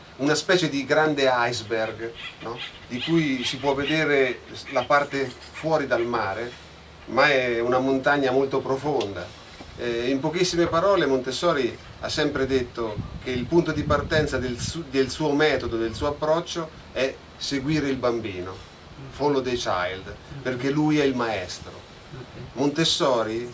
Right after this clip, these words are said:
Speaker 1: non è una filosofa che deduce da un principio generale e poi applica dei, i concetti ai, ai casi particolari. Eh, per lei,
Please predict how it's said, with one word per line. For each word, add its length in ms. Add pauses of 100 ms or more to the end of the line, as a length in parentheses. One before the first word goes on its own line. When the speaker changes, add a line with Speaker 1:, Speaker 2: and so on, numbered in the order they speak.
(120)
Speaker 1:
non 200
è 60
una 180
filosofa 800 (200)
che 160
deduce 720 (200)
da 80
un 160
principio 500
generale 640
e 40
poi 280
applica 600 (320)
dei, 260
i 120
concetti 600
ai, 300
ai 240
casi 300
particolari. 840 (720)
Eh, 80 (180)
per 160
lei, 500